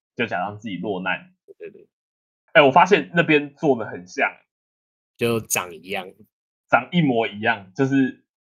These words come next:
Speaker 1: 脸可能黑黑的，然后头发乱乱的。我没有办法接受为什么他要把娜美的脸弄，我记得他是个白人，不是吗？
Speaker 2: 对啊。
Speaker 1: 对啊，为什么要把娜美的脸弄那么黑？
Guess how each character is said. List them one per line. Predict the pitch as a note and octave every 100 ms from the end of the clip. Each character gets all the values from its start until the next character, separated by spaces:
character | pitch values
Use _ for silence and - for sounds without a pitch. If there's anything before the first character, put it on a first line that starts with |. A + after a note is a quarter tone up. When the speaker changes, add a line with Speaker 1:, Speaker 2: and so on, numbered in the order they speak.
| _ _ _ _
Speaker 1:
脸 | B2+ C#3
可 | C#3+
能 | A#2+ A#2
黑 | C3 C3
黑 | C3 B2
的， | A2
然 | G#2
后 | A#2+ B2
头 | - A2+
发 | A2+ G2+
乱 | A2+ A2+ G#2+
乱 | G#2+ F#2
的。 | D#2+ E2 _ _ _ _ _ _ _ _ -
我 | B2+
没 | A3
有 |
办 | G#3+ A3
法 | C#3+
接 | C3+ D#3+
受 | E3
为 | F3
什 | F3+
么 | A2+
他 | C3
要 | C3+
把 | A2+
娜 | G#2 C3+ -
美 | -
的 | F#2
脸 | F#2 G2 G2+
弄， | A#2 - _ _ _ _ _
我 | - C3+
记 | C3+ G3+
得 | C3+ C3+ _ -
他 | F#3
是 | F#3+
个 | -
白 | - F#2
人， | C#3+ B2 G#2
不 | A2
是 | A2+
吗？ | F#2 F#2 _ _ _ _ _ -
Speaker 2:
对 | A#2
啊。 | G2+ F#2 F#2+ _ _ _ _ _ -
Speaker 1:
对 | - B3+
啊， | A3 A3+
为 | C#4
什 | A3
么 |
要 | G3
把 | G3+ D3+ C3+ - -
娜 | G#3 D#3+
美 | C#3+
的 | C#3
脸 | C3+ B2
弄 | D3+
那 | D3
么 | C3+
黑？ | A2 G2+ F#2